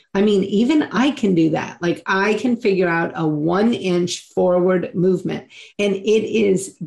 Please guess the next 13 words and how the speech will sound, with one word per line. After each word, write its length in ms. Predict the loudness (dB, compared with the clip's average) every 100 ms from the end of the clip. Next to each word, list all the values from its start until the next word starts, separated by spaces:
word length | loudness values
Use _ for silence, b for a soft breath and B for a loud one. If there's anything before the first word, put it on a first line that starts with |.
| -2
game 480 | 0 4 4 2 -4 -4
changing. 600 | 0 2 2 -2 -8 -4
And 200 | 0 0
once 300 | 2 0 0
you 80 | 0
get 240 | 0 -2
started 640 | -4 -4 -2 0 0 0
with 180 | -2 0
your 120 | 0
one 260 | 0 -2 0
inch 240 | 0 -2
forward 480 | -6 -2 0 0 0
movements, 640 | 0 0 0 -2 -2 -4